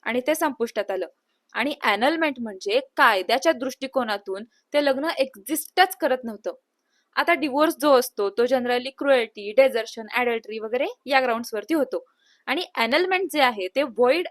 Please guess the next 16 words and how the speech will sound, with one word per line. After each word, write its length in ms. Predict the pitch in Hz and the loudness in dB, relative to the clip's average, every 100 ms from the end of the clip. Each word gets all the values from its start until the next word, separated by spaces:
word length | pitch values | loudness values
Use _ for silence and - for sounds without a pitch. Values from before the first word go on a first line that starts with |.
| - | -6
आणि 160 | 254 339 | -4 0
व्हॉइडेबल 520 | 320 269 262 302 320 | 4 6 6 2 2
मॅरेजमध्ये 520 | 320 254 247 233 208 | 2 2 0 -2 0
होतं, 220 | 226 190 - _ _ _ 214 | -2 -4 -6 _ _ _ -10
म्हणजे 220 | 220 262 | -4 -2
मॅरेज 360 | 254 247 269 - _ _ | 2 2 0 -2 _ _
कन्झ्युमेटच 640 | 294 269 277 277 262 254 - | 0 0 0 -2 -2 -4 -4
झालेलं 360 | 233 202 202 | -6 -6 -8
नाहीये, 360 | 202 185 175 170 - _ _ | -8 -10 -10 -14 -14 _ _
इम्पॉर्टन्सीज 680 | 277 247 285 285 269 269 247 | -8 -2 0 0 -2 -2 -2
होती, 300 | 214 - 196 220 | -2 -6 -12 -12
तुमच्यासोबत 480 | 202 233 233 254 - | -10 -8 -4 -4 -2
फ्रॉड 280 | 277 285 311 | 2 4 4
झालेला 340 | 302 277 226 226 | 2 -4 0 0
होता, 300 | 208 - 190 - - _ 269 | 0 0 -2 -4 -20 _ 0
किंवा 160 | 302 | 2